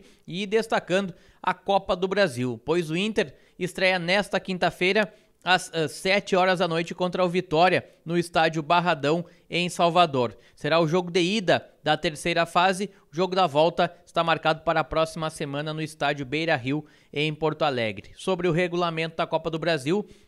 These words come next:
vale reforçar que não há o gol marcado fora de casa como critério de desempate. Portanto, um a zero, dois a um, três a dois e assim por diante, vale a mesma coisa. Sobre a formatação da equipe do Inter, comandado pelo técnico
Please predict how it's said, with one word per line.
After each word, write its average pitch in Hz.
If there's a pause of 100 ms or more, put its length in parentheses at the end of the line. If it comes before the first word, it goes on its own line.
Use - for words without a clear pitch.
vale 156
reforçar 160
que 190
não 175
há 175 (280)
o 160
gol 170
marcado 165
fora 165
de 160
casa 160
como 170
critério 165
de 156
desempate. 165
Portanto, 156
um 156
a 139
zero, 123
dois 123
a 120
um, 143 (300)
três 143
a 135
dois 139
e 170
assim 170
por 165
diante, 139 (280)
vale 139
a 147
mesma 147
coisa. 107 (240)
Sobre 190 (100)
a 165
formatação 180
da 165
equipe 160
do 156
Inter, 180
comandado 156
pelo 156
técnico 156